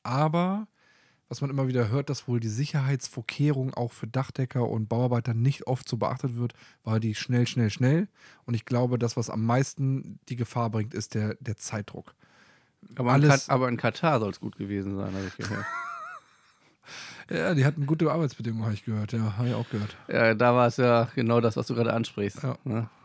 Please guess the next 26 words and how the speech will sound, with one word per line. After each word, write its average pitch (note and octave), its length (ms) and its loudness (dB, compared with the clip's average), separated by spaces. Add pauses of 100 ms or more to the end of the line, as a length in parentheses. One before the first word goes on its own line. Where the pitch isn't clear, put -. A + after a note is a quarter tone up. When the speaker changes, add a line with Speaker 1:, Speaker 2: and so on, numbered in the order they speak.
(100)
Speaker 2:
Das A2 120 -10
ist G2+ 260 -8
dann, G#2 140 -2
die G#2 60 -2
Sicherheitsstufen A2 2000 -2 (140)
sind G#2+ 340 -4
dann G#2 160 -2
eher G2+ 300 -2
gering. G2 400 -6 (440)
Speaker 1:
Genau. A2 280 -6
Speaker 2:
Und, B2+ 280 -10
äh, - 260 -8 (180)
da, - 140 -12 (360)
für - 140 -10
Deutschland, G2+ 500 0
Dachdecker G2 400 -4
ist G2 80 -6
jetzt, G2+ 160 -8
glaub G#2 160 -4
ich, G2+ 100 -10 (120)
eher F#2+ 160 -6
mal F#2 340 -10 (1000)
nicht G#2 200 -6
Speaker 1:
Absolut. - 80 -12 (220)
Speaker 2:
so E2 40 -14
gefährlich. - 560 -16